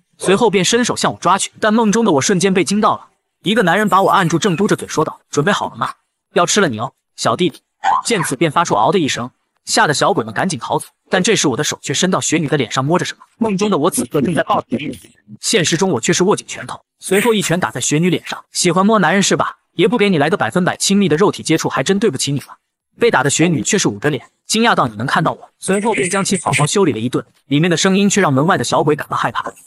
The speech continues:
之后雪女身上便凝起了冰块，随后气愤地说道：“衣服都差点给踹开线了，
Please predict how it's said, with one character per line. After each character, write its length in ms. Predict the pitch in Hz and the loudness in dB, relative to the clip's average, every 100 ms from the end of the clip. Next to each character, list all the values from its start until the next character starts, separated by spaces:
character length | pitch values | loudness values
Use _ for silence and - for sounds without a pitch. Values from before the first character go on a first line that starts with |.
| _ _ | _ _
之 140 | - | -2
后 140 | 214 196 | 0 2
雪 160 | 160 | 2
女 100 | 180 | 2
身 180 | 127 185 | 2 2
上 140 | 180 147 | 2 2
便 140 | 143 | 0
凝 100 | 151 | 0
起 140 | - | -4
了 40 | 104 | -6
冰 160 | 151 | -6
块， 160 | 165 - - _ - | -4 -6 -8 _ -6
随 160 | - | 0
后 120 | 180 - | 2 2
气 200 | - 156 | 0 -2
愤 100 | 123 | -2
地 60 | |
说 160 | - 131 | -2 -4
道 160 | - - _ _ - | -6 -16 _ _ -4
：“衣 120 | 220 | -2
服 120 | 165 | 0
都 80 | 180 | 0
差 200 | - 160 | 2 -2
点 80 | 123 | -4
给 80 | 110 | -8
踹 120 | - | -8
开 160 | - 123 | -6 -6
线 140 | |
了， 60 | 117 | -8